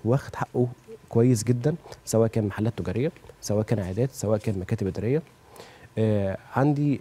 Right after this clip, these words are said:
ال-، الدور الأرضي كله commercial تجاري، وعندي الدور الأول والتاني والتالت ده mix ما بين عيادات ومكاتب إدارية.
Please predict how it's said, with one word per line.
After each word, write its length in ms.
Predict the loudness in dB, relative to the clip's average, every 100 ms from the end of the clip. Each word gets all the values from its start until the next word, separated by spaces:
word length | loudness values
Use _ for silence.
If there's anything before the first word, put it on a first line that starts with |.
| -2
ال-، 200 | -4 -6 -8 -10 -10 -8
الدور 240 | 2 2
الأرضي 340 | 4 0 0 0
كله 260 | 2 2
commercial 440 | 2 0 0 0 -4 -6 -18 -6
تجاري، 340 | 2 4 4 -2 -12 -20 -20 -4
وعندي 260 | 0 4 2
الدور 240 | 2 0
الأول 420 | 0 0 2 2
والتاني 440 | 0 0 2 4 2
والتالت 560 | 2 0 -2 -4 -10 0
ده 160 | 2
mix 300 | 2 0 -2
ما 80 | -2 2
بين 180 | 0 -2 -12 -10 -2
عيادات 340 | 0 0 -2 -4 0
ومكاتب 440 | 2 2 0 0 -2
إدارية. 260 | -4 -8